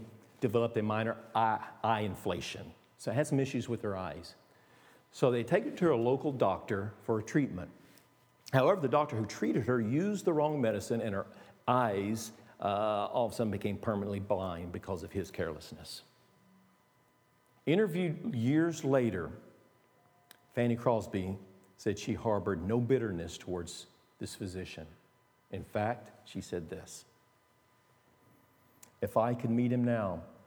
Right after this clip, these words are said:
I would say thank you over and over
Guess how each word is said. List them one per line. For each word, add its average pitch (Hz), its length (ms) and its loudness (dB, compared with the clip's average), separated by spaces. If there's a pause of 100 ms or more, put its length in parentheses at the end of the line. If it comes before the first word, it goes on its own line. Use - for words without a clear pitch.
(200)
I 101 100 2
would 95 140 -2
say 95 180 -4 (180)
thank 110 340 -4
you 92 120 -10 (300)
over 127 480 0 (260)
and 85 180 -6 (120)
over 123 500 2